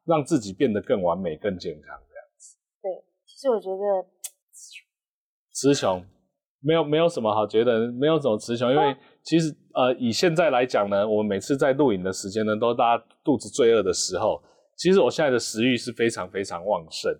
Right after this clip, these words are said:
Speaker 1: 但是因为要工作的时候，就会像我们一般的人一样，我们要把东西给摆下来，然后呢，好好的把这件事情把它录完。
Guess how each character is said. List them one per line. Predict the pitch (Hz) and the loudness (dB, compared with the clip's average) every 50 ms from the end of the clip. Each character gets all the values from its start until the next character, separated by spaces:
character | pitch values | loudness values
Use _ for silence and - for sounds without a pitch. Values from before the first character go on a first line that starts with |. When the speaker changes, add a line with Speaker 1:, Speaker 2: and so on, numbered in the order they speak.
| _ _ _ _ | _ _ _ _
Speaker 1:
但 | 185 185 175 160 | 0 0 0 0
是 | 160 180 160 135 113 101 - _ _ | 2 2 4 4 2 0 -6 _ _
因 | - 160 170 | 2 4 4
为 | 175 143 139 | 6 6 4
要 | 147 139 127 | 4 4 2
工 | - - 123 131 131 | 0 0 0 0 0
作 | 127 135 117 107 | 2 4 4 4
的 | 101 | 4
时 | 92 117 | 2 2
候， | 117 110 | 2 2
就 | 107 - 131 | 2 2 2
会 | 123 | 2
像 | 117 - 127 110 110 107 - | 2 0 -4 -4 -6 -8 -12
我 | - 98 | -12 -6
们 | 95 101 107 | -2 -2 -2
一 | 113 | 0
般 | 113 113 110 110 | 0 -2 -2 -2
的 | 107 | -2
人 | 92 85 82 85 | -2 -2 -2 -4
一 | 92 | -4
样， | 101 95 92 | -4 -4 -4
我 | 92 95 | -4 -6
们 | 101 110 135 | -4 -2 0
要 | 143 143 143 - - | 0 -2 -2 -4 -4
把 | 85 85 | -4 -4
东 | - 123 127 131 | -2 -2 -4 -4
西 | 123 - 123 | -4 -6 -2
给 | 117 104 95 | 0 0 0
摆 | 95 - - 87 80 | 0 0 -2 -4 -4
下 | - - 147 131 104 | -2 -2 -2 0 0
来， | 92 82 82 82 82 87 - _ _ _ _ _ | 0 -2 -4 -6 -6 -10 -14 _ _ _ _ _
然 | - 117 123 | -2 0 0
后 | 135 131 | 2 2
呢， | 123 117 113 117 113 - _ _ | 2 0 0 -2 -2 -6 _ _
好 | - 98 95 | -2 0 2
好 | 117 131 | 2 2
的 | 127 123 | 2 2
把 | 104 90 87 | 0 0 -2
这 | - - 117 | 0 2 2
件 | 110 107 | 2 2
事 | 101 - - 117 101 | 2 0 -4 -8 -8
情 | - - 82 82 | -8 -10 -12 -10
把 | 78 78 - | -8 -6 -6
它 | - - | -4 -2
录 | - - 180 165 | -2 -2 -2 -4
完。 | 147 123 135 | -8 -12 -14